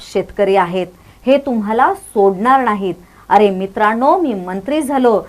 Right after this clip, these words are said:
देशातलं, राज्यातलं शेतकऱ्यांचं सरकार असल्यानं अडीचशे रुपये घसघशीत एफ आर पीत वाढ झाली, लाखो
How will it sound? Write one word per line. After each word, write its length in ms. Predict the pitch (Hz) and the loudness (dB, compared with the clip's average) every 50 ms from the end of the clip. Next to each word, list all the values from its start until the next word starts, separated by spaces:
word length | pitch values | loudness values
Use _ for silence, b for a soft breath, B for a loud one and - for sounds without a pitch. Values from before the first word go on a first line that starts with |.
| B B B | B B B
देशातलं, 520 | 160 165 214 208 - 220 190 196 - 202 233 | 2 2 2 4 4 2 0 2 2 2 4
राज्यातलं 920 | 277 311 302 208 175 160 165 165 156 185 262 285 277 247 214 180 170 165 165 - | 4 4 2 2 0 0 0 0 2 4 4 4 4 2 -2 -2 -2 -2 -4 -8
शेतकऱ्यांचं 800 | - - 214 190 196 - - 202 185 185 175 175 175 190 185 175 | -8 -4 -4 -4 -4 -2 -2 -2 -2 -2 -2 -4 -6 -6 -6 -6
सरकार 520 | 175 - - 180 165 165 165 - 233 254 262 | -6 -8 -6 -6 -6 -6 -4 -2 -2 0 0
असल्यानं 540 | 247 233 - 240 233 240 247 233 196 175 160 B B B B B | -2 -2 -4 -2 -2 0 0 0 -2 -4 -6 B B B B B
अडीचशे 460 | 170 214 226 254 247 - - 240 208 | 2 4 4 4 2 -2 -2 -2 0
रुपये 340 | 190 185 185 214 220 262 302 | 0 -2 -2 -2 0 0 0
घसघशीत 760 | 247 190 165 185 170 - - 214 240 247 247 - 220 180 175 - - - - 151 | 0 -2 -6 -12 -10 -10 -2 0 2 2 2 2 -2 -2 -2 -4 -10 -14 -8 -4
एफ 220 | 185 180 - - | -4 -4 0 2
आर 120 | 220 202 202 | 2 2 2
पीत 180 | - - 247 247 | 0 -4 -8 -8
वाढ 260 | 240 190 175 175 175 | -4 -4 -2 -2 -2
झाली, 340 | 175 165 185 185 170 170 170 170 - b b b b b b b | -4 -6 -8 -6 -6 -6 -6 -8 -12 b b b b b b b
लाखो 380 | 214 233 214 214 - - 285 | 2 2 2 2 2 0 0